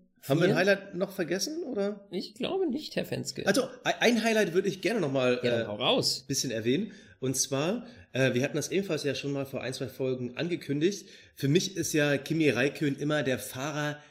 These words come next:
Speaker 1: der zweiten Saisonhälfte. Das war jetzt offiziell das elfte Rennen, also quasi das erste
Speaker 2: Richtig,
Speaker 1: Rennen
Speaker 2: das
Speaker 1: der
Speaker 2: hattest du
Speaker 1: zweiten
Speaker 2: schon gesagt.
Speaker 1: Saisonhälfte. Und was ist? Prompt zur zweiten Saisonhälfte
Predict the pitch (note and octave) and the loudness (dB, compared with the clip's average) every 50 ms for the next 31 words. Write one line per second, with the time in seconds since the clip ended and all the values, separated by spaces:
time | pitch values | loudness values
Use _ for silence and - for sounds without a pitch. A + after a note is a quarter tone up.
0 | - - A2+ A2+ - - B2+ B2 B2+ C3+ B2 A2 A#2+ A2 B2+ A2+ G2+ F#2 G2 G2 | -10 -6 -4 -2 -2 0 2 0 0 0 0 -2 -2 0 0 -2 -2 -2 -2 -2
1 | F#2+ - - F#2 F2+ - G#2+ A#2 C3 C3 - - - C#3 - C#3+ C3+ - - C3 | -2 -4 -4 -6 -6 -4 -2 0 0 0 -2 -4 -6 -2 0 0 0 2 0 0
2 | A#2+ A#2 A2+ - - - - - - - - - B2 E3 G3 G3 - F#3+ D#3+ C#3+ | 2 0 -2 -2 -8 -16 -20 -20 -20 -14 -4 2 4 4 4 4 4 0 2 4
3 | D#3+ E3 E3+ D#3 A#2+ B2+ B2+ B2 C3+ B2 A#2+ A2+ - - B2 B2 D3 E3 D#3+ - | 4 2 2 2 0 -2 -2 0 0 0 0 0 -2 -2 0 2 2 2 2 2
4 | - B2+ C3+ C#3+ C#3+ C3 - - C3 C#3 C#3+ - C3 C#3+ C#3+ C3 C3 - C#3 D3+ | 0 0 2 4 2 2 4 4 4 4 4 4 2 2 4 4 4 4 4 2
5 | D3+ D3 - F#3 A3+ A#3+ - - - - - - - B2+ A2 - - - D3 D#3 | 0 0 0 0 0 0 -4 -10 -18 -18 -18 -18 -18 -18 -20 -8 0 4 6 6
6 | E3 - - - - - - - C#3+ C#3 - - E3+ G3 A#3+ - - - - - | 6 4 0 -4 -12 -6 2 4 4 4 4 2 2 2 0 0 -4 -6 -16 -20
7 | _ _ - - C#3 F3 A3+ C4+ - - - - - - B2+ - D#3 D#3 F3 F#3 | _ _ -14 -6 -2 0 0 0 -2 -6 -14 -14 -8 -6 -6 -2 0 0 0 0
8 | D3 C#3 B2 A#2 C3+ F3 F3+ D3+ D#3 D#3+ D#3 - - D#3 D#3 D3+ | 0 0 2 2 2 0 0 0 0 0 0 0 0 0 0 0